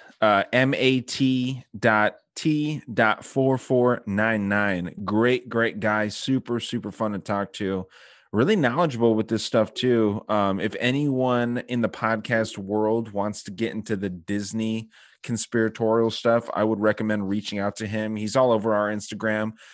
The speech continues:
He's a, uh, fun and lovable Patreon subscriber, just like all of our best friends in this world are. Um, but with that being said, guys, I mean, there's not much, uh, meat up front here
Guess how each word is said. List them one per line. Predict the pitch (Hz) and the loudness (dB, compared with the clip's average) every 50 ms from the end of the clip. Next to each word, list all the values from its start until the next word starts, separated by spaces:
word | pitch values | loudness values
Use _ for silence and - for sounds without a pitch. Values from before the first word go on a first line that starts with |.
| - _ _ | -20 _ _
He's | _ 110 110 101 104 | _ 0 0 2 2
a, | 110 104 104 101 | 2 2 4 2
uh, | 95 90 85 87 - - - - - - - - | 2 2 0 -2 -6 -8 -14 -14 -14 -14 0 2
fun | 139 139 135 127 131 | 4 4 6 4 4
and | 120 113 110 110 | 4 4 6 6
lovable | 113 113 107 110 110 110 110 104 92 | 6 6 6 6 4 4 4 4 4
Patreon | - 107 110 131 135 - - 120 110 101 101 - | 2 2 2 2 2 2 0 2 2 2 0 -2
subscriber, | - 98 98 95 - - 107 98 95 95 92 98 104 113 113 - | -4 -8 -8 -10 -4 0 2 2 2 2 0 0 -2 -2 -4 -6
just | - 104 95 - | -8 -8 -4 0
like | 107 104 95 - | 0 0 2 2
all | 101 101 | 2 2
of | 101 92 95 | 2 0 0
our | 90 90 - _ - | -4 -4 -6 _ 4
best | 117 143 160 - - | 4 4 4 2 -2
friends | - - 104 95 92 87 95 101 - - | -6 -6 -6 -6 -4 -6 -6 -8 -10 -10
in | - 98 101 | -8 -6 -4
this | 95 95 - - | -4 -6 -6 -6
world | - 98 95 95 92 | -4 -2 -2 -2 -2
are. | - - 90 90 90 98 104 - _ _ _ - - - _ _ _ | -2 -4 -4 -2 -2 -4 -6 -8 _ _ _ -20 -20 -20 _ _ _
Um, | 113 113 113 113 113 110 104 101 98 98 - - _ _ _ - | 0 0 2 2 2 0 -2 -2 -4 -8 -10 -16 _ _ _ -2
but | 123 135 | 2 4
with | 175 190 - | 4 4 4
that | 196 175 147 | 4 2 2
being | 156 151 147 143 | 2 0 0 -2
said, | 120 - 143 151 170 143 | 0 2 2 2 4 4
guys, | 127 117 117 123 123 120 | 4 4 6 4 4 2
I | 123 | 0
mean, | 117 117 113 | 0 2 2
there's | 117 113 101 120 | 2 2 2 2
not | 123 127 117 | 0 0 0
much, | 123 120 117 - - 131 | 0 -2 -2 0 2 2
uh, | 120 110 107 107 - - - _ _ | 4 4 4 2 0 -2 -8 _ _
meat | 127 131 117 113 113 117 123 139 - - | -2 0 2 4 4 4 4 2 0 0
up | 117 117 107 - - | -2 -2 -2 -4 -10
front | - - - 127 139 143 139 - | -16 -4 -2 0 0 0 -2 -4
here | - 120 110 110 117 127 | -4 -2 0 0 0 -2